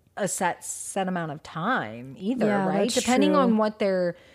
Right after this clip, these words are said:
Speaker 1: circumstance was before. Are they heavily addicted to drugs? If they're living in a one point four million dollar home, I'm sure he's got money. I'm sure he's got assets.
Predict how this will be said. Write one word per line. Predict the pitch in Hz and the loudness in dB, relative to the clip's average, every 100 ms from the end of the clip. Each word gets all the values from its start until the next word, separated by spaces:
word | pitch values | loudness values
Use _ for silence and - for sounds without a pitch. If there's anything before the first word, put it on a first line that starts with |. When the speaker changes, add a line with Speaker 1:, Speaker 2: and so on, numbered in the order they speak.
| - _ _ | -20 _ _
Speaker 1:
circumstance | - - 196 214 196 - 190 185 196 | -4 0 2 0 -2 -2 -2 -2 0
was | 180 170 | 2 2
before. | - 156 - 147 160 - | -2 -6 -4 -4 -4 -4
Are | 151 | -4
they | 156 165 | -2 -2
heavily | 170 165 160 170 165 170 | -2 -2 -4 -4 -2 -2
addicted | - 160 160 156 165 | -4 -4 -6 -4 -6
to | 160 | -6
drugs? | 165 160 135 156 196 190 - | -4 -2 -2 -2 -4 -6 -2
If | 180 180 | -2 0
they're | 196 226 | 0 2
living | 220 269 285 | 2 0 0
in | |
a | 302 | 0
one | 277 254 | 2 0
point | 254 233 | 0 -2
four | 220 233 | 0 0
million | 220 214 208 | 2 2 2
dollar | 202 185 | 2 2
home, | 180 190 175 170 | 0 0 0 -2
I'm | - 165 | -4 -6
sure | 170 - 196 | -6 -6 -4
he's | 240 226 | -4 0
got | 240 220 | 2 2
money. | 208 208 175 175 | 0 -2 -4 -6
I'm | 160 | -6
sure | 175 - 190 | -8 -8 -6
he's | 220 - | -6 -2
got | 214 196 | -2 0
assets. | 170 202 - 190 170 170 | 0 -2 -2 -4 -4 -6